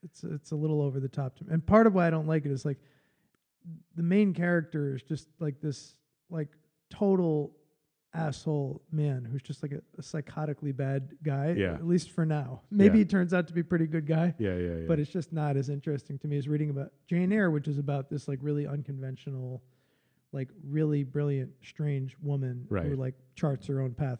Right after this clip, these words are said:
Speaker 1: in life, which I loved reading. But
Speaker 2: I hope
Speaker 1: I
Speaker 2: this will become, like, a recurring
Speaker 1: <laughs>
Speaker 2: feature. You can keep us updated.
Speaker 1: got a long list.
Speaker 2: Yeah.
Speaker 1: Yeah. But, but I w-, and I will admit, I'm, I,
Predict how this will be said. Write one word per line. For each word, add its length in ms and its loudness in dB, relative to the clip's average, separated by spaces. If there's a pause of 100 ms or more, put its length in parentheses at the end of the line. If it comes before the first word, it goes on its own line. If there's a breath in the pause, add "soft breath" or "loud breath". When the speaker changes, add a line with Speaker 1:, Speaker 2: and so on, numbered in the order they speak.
Speaker 1:
in 80 -8
life, 240 0
which 140 -2
I 60 -2
loved 280 -6
reading. 420 -8
But 160 -4
Speaker 2:
I 100 4
hope 120 8
Speaker 1:
I 40 0
Speaker 2:
this 180 6
will 80 8
become, 340 4
like, 160 2
a 40 2
recurring 500 0
Speaker 1:
<laughs> 180 -2
Speaker 2:
feature. 80 6
You 340 8
can 140 -6
keep 240 -4
us 100 -4
updated. 400 -2
Speaker 1:
got 140 6
a 40 2
long 360 2
list. 400 -6
Speaker 2:
Yeah. 140 -2
Speaker 1:
Yeah. 180 -2 (120)
But, 260 6
but 120 8
I 100 8
w-, 200 10
and 120 6
I 60 10
will 220 12
admit, 400 6
I'm, 260 -2 (160)
I, 300 0